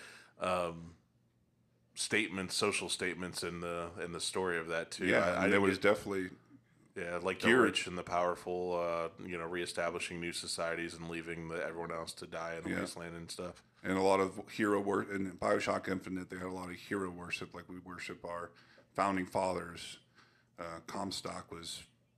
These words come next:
Speaker 2: um, a, pretty much a deity in the game. And
Speaker 1: Nice.
Speaker 2: he was, uh,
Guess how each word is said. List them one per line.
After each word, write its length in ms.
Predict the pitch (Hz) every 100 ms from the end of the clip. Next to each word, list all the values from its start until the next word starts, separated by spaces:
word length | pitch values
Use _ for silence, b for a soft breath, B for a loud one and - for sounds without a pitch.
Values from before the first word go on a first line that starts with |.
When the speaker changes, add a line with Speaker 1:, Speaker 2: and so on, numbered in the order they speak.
| _
Speaker 2:
um, 460 | 90 90 85 82 87 - _ _ _ _ _ _ b b -
a, 80 | 90
pretty 280 | - 120
much 200 | 117 101
a 60 | 98
deity 720 | 90 104 107 95 - 87 82 -
in 120 | 95
the 80 | 87
game. 460 | 90 90 85 82 - b b
And 100 | 82 78
Speaker 1:
Nice. 20 |
Speaker 2:
he 100 | 98 95
was, 300 | 92 87 - _ _ _ _ _ - -
uh, 420 | 101 92 90